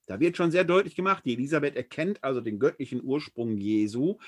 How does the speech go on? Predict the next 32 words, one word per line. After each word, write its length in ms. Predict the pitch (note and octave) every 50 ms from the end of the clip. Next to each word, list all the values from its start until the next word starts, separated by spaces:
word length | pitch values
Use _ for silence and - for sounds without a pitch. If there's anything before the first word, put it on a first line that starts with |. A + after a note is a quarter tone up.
| - - - - - - - - - -
und 140 | B2 B2+ B2
dessen 280 | D3+ E3 - - D#3
Zeugung 440 | - - - D3 E3+ F#3 F3 E3+ F3+
ist 180 | F#3+ F#3 E3+ -
halt 140 | E3+ E3 F3
dann 140 | E3+ E3+
doch 180 | D3+ A3+ C4 -
ein 100 | G#3+ D3+
bisschen 240 | C3 A#2+ - - -
anders 340 | G2+ A2+ B2 A#2+ G#2+ - -
gelaufen 520 | A2 G#2+ G2+ G2 G#2 A2 G#2+ - - -
als 340 | - G2+ G2 F#2+ - G#2 G2+
die 200 | A2 C3 D3+ D#3+
Johannes 460 | C3+ B2 A2 G#2 G#2 A#2+ C#3+ D3 -
des 120 | - G#2 -
Täufers, 420 | - A2+ A2 A#2+ - C#3+ C3 -
zumindest 440 | - C3+ C3 C#3 C#3+ D3 C3 - -
in 80 | B2 B2
der 80 | A#2
Diktion 420 | A2 G2+ - - - A#2+ A#2+ B2 A#2+
des 160 | G#2+ - -
Lukas-Evangeliums, 1080 | G#2 G#2+ G#2+ - B2+ B2 - D3 C3+ - D3+ C#3+ C3+ C#3 D3 D3+ D3 D#3+ D#3 D#3 D3+ -
wo 80 | C3
auf 160 | B2+ A2 - -
die 240 | A#2 A2+ A2 A2
Jungfrauenschaft 960 | A#2 C#3 F3 G#3 G#3+ - - - A2+ G#2+ G#2+ G#2 G2+ - - B2 D3+ D3+ - C3
Marien 340 | A#2+ A2 A#2+ C3+ C3 B2+
sehr 300 | G#2 G2 A#2 D3+ G3+ A#3+
viel 180 | A3+ - A#2 G2
Wert 220 | F#2+ F2+ F2 -
gelegt 320 | - F2+ F2 F2 E2 - -
wird, 320 | F2 F2+ A2 E3 E3 -